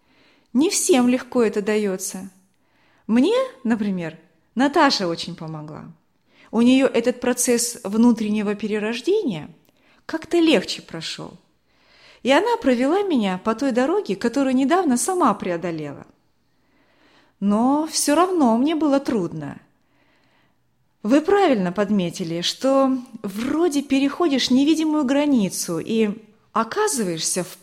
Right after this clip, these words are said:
полной растерянности. Но вы не отчаивайтесь, Мария Николаевна.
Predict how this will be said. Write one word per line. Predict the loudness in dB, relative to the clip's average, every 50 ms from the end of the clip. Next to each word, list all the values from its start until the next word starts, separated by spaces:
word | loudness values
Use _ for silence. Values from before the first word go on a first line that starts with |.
| -4
полной | 0 0 0 2 0 0 0
растерянности. | 0 0 0 -2 -4 -4 -4 -2 -2 -2 -4 -8 -10 -12 -12 -12 -14 -14 -16 -16 -18 _ _ _ _ _ _ _ _ _ _ _ _ _ _ _ _ _ _ _ _ -6
Но | -2 -2 0
вы | 2 4 6
не | 6 6 6
отчаивайтесь, | 4 4 2 0 2 2 4 4 2 2 0 -2 -4 -6 -10 -12 -6 -4
Мария | -2 0 0 0 0 0
Николаевна. | 0 -2 -6 -8 -10 -10 -10 -12 -14 -16 -18 -18 -20 -20 -20